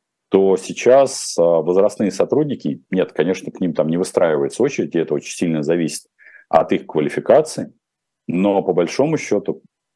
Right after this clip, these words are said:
а, к этим людям стучатся не рекрутеры, а стучатся прямые работодатели.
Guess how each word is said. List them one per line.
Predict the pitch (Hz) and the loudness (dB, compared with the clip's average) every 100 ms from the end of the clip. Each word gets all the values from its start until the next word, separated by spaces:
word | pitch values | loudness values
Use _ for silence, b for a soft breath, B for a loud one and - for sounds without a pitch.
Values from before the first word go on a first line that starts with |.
| - | -4
а, | 87 85 78 | -2 0 0
к | 92 | -2
этим | 87 85 | -2 -2
людям | 82 113 135 104 - _ _ _ _ _ - | 0 2 2 -2 -4 _ _ _ _ _ -14
стучатся | - - 92 - | -4 2 2 2
не | 87 92 104 | -2 0 2
рекрутеры, | 90 82 82 82 - 127 120 | 0 0 -4 -4 0 2 2
а | |
стучатся | - 87 - 107 - | -2 -6 -4 -4 -4
прямые | - 95 87 | -2 0 0
работодатели. | 76 67 - 82 - - - | -2 -2 -2 -2 -2 -6 -12